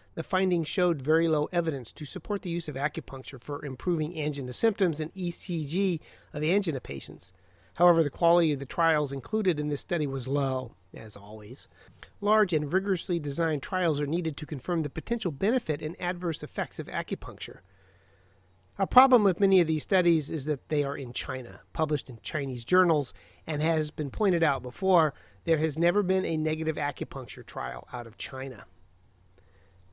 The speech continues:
The conclusion, well, treating a heart attack with acupuncture is a terrible idea.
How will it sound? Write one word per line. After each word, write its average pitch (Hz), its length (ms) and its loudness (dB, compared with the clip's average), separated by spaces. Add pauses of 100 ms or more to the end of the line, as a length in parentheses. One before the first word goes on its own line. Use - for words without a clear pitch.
(120)
The 208 120 -2
conclusion, 226 640 4 (680)
well, 208 340 2
treating 247 300 0
a 156 60 2
heart 180 180 4
attack 160 340 2
with 147 100 -2
acupuncture 147 600 -4
is 170 180 -6
a 196 60 -6
terrible 208 680 -4
idea. - 460 -12